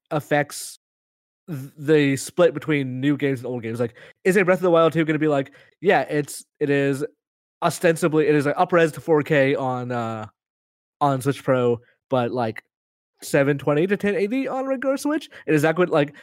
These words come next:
will that get people to go, like, "Oh, shit, I need," that'll get me to get, go, "Oh, shit, I need a new Switch."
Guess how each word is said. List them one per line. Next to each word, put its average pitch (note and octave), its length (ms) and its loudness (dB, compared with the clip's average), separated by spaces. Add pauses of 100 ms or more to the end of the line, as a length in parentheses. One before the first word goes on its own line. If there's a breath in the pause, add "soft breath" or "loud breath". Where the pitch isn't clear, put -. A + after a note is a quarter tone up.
(100)
will E3 100 4
that F3+ 160 4
get - 120 0
people F#3+ 200 -2
to F3 80 2
go, F3+ 120 2
like, C#3+ 200 2
"Oh, D#3+ 120 0
shit, D3+ 320 -4
I C3+ 100 -6
need," D#3 160 -8
that'll E3+ 240 2
get G#3 160 2
me E3 140 2
to A3+ 80 4
get, D3 220 -2
go, C#3 160 0
"Oh, C3 100 0
shit, C#3 180 -4
I A#2+ 60 -6
need B2 120 -6
a A2+ 40 -10
new A#2 120 -6
Switch." - 400 -10